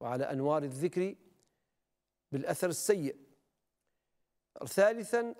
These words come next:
الحرص على اتباع هدي النبي صلى الله عليه وسلم وسنته وأخلاقه، فيجاهد نفسه على التحلية بها ليحصل له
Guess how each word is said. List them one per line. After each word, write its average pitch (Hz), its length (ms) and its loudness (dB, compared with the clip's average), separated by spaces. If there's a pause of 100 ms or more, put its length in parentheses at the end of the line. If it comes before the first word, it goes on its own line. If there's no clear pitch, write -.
الحرص 190 460 2
على 185 180 2
اتباع 185 420 2
هدي 180 340 -2
النبي 180 440 0
صلى 170 300 0
الله 156 380 2
عليه 139 260 -2
وسلم 202 520 0 (720)
وسنته 170 680 0
وأخلاقه، 160 680 2 (880)
فيجاهد 151 600 2
نفسه 147 560 0
على 131 120 -2
التحلية 156 680 -2
بها 190 600 0 (440)
ليحصل 147 580 0
له 151 360 0